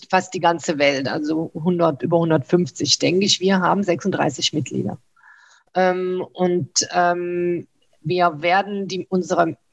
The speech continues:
Mitglieder nennen sich Like-Minded Countries, gleichgesinnte Länder. Ähm, es sind, ähm, Länder, die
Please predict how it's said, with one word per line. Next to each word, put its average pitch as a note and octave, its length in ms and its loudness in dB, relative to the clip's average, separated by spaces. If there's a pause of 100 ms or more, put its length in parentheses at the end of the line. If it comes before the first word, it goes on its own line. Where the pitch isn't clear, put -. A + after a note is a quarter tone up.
Mitglieder G3 480 2
nennen F#3 380 0
sich G3 380 -2
Like-Minded F3+ 840 0
Countries, G3 500 0
gleichgesinnte E3+ 1040 0 (300)
Länder. G3 640 0 (560)
Ähm, F#3+ 440 0
es - 280 -2
sind, F3 520 0
ähm, E3+ 460 0 (220)
Länder, F#3 400 2
die E3+ 340 -10